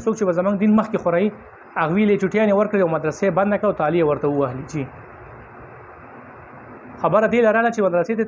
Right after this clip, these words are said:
تالې ووهلې، د خوراک پکې څه شته دی نو؟ ځکه چې نن سبا چې کوم دی مهنګایي ده او دا خلکو چې کوم دی امداد بند شوی دی. دغه مدرسه ما کتلې، زه په خپله هم ورغلی یم دننه. په زرګو هلکان چې کوم دی پکې علم حاصلوي، په زرګو سټوډنټان پکې علم حاصلوي. جي.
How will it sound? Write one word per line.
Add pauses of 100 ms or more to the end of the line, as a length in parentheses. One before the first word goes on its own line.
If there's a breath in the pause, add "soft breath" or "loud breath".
تالې
ووهلې،
د
خوراک
پکې
څه
شته
دی
نو؟ (1120)
ځکه
چې
نن
سبا
چې
کوم
دی
مهنګایي
ده (720)
او (100)
دا (100)
خلکو
چې
کوم
دی (120)
امداد (100)
بند
شوی
دی. (920)
دغه
مدرسه
ما
کتلې،
زه
په
خپله
هم
ورغلی
یم
دننه. (380)
په
زرګو (160)
هلکان
چې
کوم
دی
پکې
علم
حاصلوي،
په
زرګو
سټوډنټان
پکې
علم
حاصلوي.
جي.